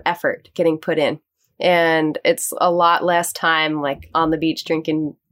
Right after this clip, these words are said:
margaritas or in the cockpit, sunny drinking margaritas as, like, hands in the bilge, greasy, <laughs> smelling like diesel or,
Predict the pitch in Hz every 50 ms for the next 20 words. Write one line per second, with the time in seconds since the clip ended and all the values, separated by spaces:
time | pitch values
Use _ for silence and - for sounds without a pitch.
0 | _ - 165 160 156 156 160 151 151 151 151 156 156 156 151 - 151 147 143 147
1 | - _ - - - - - 170 160 160 - 196 160 151 156 - - 151 - -
2 | - - - 165 165 165 160 156 170 165 160 165 170 165 160 160 156 156 151 151
3 | 151 156 151 160 165 160 160 165 - 147 151 143 151 151 135 139 135 - - _
4 | - - - - - _ _ - 175 143 151 160 180 165 185 190 190 202 202 190
5 | 233 262 240 226 202 175 170 170 180 190 190 - 190 214 254 262 240 - 220 190
6 | 175 - 226 220 - - - - 160 151 165 185 196 208 220 226 226 220 - -
7 | - 254 254 247 220 226 190 170 170 151 156 156 156 151 156 156 165